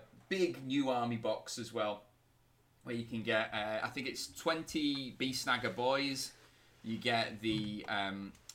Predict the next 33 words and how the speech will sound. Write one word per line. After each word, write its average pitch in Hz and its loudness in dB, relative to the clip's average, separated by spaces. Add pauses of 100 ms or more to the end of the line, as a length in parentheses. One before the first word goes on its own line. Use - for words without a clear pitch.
(100)
I - -18
forget 117 -2
what 95 -10
they're 101 -10
called 123 0
now, 107 2
but 98 -6
the, 104 -4
uh, 104 -2 (140)
Squig 135 -2
Cavalry, 135 0 (520)
uh, 123 0 (200)
that 117 2
are 113 0
in 113 0
the 113 -2
Beast 120 -4
Snaggers. 120 0
You 113 -2
get 113 -2 (420)
a 117 2
war 147 4
boss 139 2
that's 120 2
riding 117 2
one 110 -4
of 101 -8
these, 107 -6
uh, 113 0
squigs 113 -4
as 104 -8
well. 120 2 (420)
Uh, 101 -2